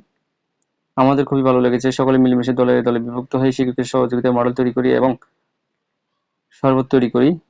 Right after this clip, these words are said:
সকলে মিলেমিশে কাজ করলে যে কোনো কাজ সহজ হয় এবং ভুল ত্রুটি সংশোধন করা যায় সহজে, এবং, এ, নিত্য নতুন অভিজ্ঞতা হয়, বন্ধুদের কাছ থেকে সাহায্য নেওয়া যায়।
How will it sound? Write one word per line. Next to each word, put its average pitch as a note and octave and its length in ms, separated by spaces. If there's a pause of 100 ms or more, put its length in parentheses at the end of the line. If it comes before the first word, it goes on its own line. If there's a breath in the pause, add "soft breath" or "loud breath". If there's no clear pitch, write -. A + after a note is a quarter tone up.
(140)
সকলে B2+ 220
মিলেমিশে B2 360
কাজ A#2+ 220
করলে B2+ 280 (300)
যে C3 100
কোনো C3+ 200 (460)
কাজ B2 160
সহজ B2+ 320
হয় C3 180
এবং B2+ 180
ভুল B2+ 180
ত্রুটি B2+ 180
সংশোধন A#2+ 360
করা A#2 180
যায় A2 140
সহজে, A2 340 (500)
এবং, B2+ 200 (640)
এ, G2+ 80 (460)
নিত্য C3 240
নতুন B2 180
অভিজ্ঞতা A#2 380
হয়, B2+ 180 (960)
বন্ধুদের B2 280
কাছ B2 180
থেকে B2 160
সাহায্য A#2+ 280
নেওয়া A#2+ 220
যায়। C#3 180